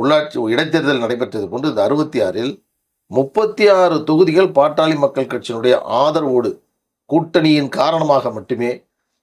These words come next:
அனைத்து இந்திய அண்ணா திராவிட முன்னேற்ற கழகம் வெற்றி பெற்றது என்ற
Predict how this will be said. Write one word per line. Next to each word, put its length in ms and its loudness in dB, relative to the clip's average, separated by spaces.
அனைத்து 300 -4
இந்திய 160 0
அண்ணா 180 0
திராவிட 500 -4
முன்னேற்ற 360 -10
கழகம் 440 -16
வெற்றி 260 -8
பெற்றது 360 -6
என்ற 440 -2